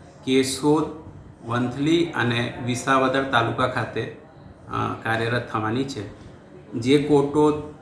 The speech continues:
જે, અ, જે તે જગ્યાના સિવિલ કોર્ટ બિલ્ડિંગમાં સ્થપાયેલી છે, તે જગ્યા ચાલુ થવાની છે.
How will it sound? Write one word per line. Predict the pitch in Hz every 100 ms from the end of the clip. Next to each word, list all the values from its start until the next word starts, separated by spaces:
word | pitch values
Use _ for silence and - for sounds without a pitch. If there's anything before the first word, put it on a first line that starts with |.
| -
જે, | 120 131
અ, | 131 143 123 120
જે | 113 131
તે | 123 151
જગ્યાના | 143 131 117 131 135 135 135
સિવિલ | 135 123 131 135
કોર્ટ | 135 131
બિલ્ડિંગમાં | 127 120 113 131 135 120
સ્થપાયેલી | 107 - 117 120 113 135 127
છે, | - - - - - - - - -
તે | 135
જગ્યા | 139 131 117 127
ચાલુ | 123 113 113 113
થવાની | 110 107 104
છે. | 101 -